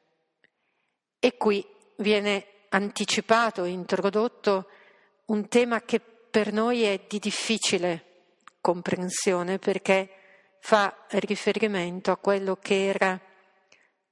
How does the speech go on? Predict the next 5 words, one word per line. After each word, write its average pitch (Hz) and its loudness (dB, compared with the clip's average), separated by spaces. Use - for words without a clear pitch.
l'amore 208 0
non 233 -2
semplicemente 190 -2
omosessuale, 180 0
ma 196 0